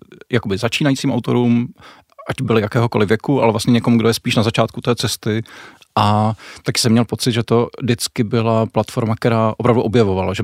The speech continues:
pro mě to byl jako zdroj nových podnětů v literatuře. Tak, eh, máte nějakou jakoby,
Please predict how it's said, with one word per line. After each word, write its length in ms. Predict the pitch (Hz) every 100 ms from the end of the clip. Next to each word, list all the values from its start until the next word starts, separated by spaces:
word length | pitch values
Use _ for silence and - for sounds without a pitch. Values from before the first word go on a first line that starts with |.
| 90
pro 120 | 117
mě 80 | 107
to 60 | 104
byl 100 | 104
jako 160 | 107
zdroj 260 | 92 104 117
nových 240 | 113 113
podnětů 320 | - 113 110 117
v 60 |
literatuře. 500 | 110 - - - 98 - - - -
Tak, 100 | 113 -
eh, 40 | 101 98 95
máte 240 | 107 - 117
nějakou 260 | 110 123
jakoby, 340 | 110 113 113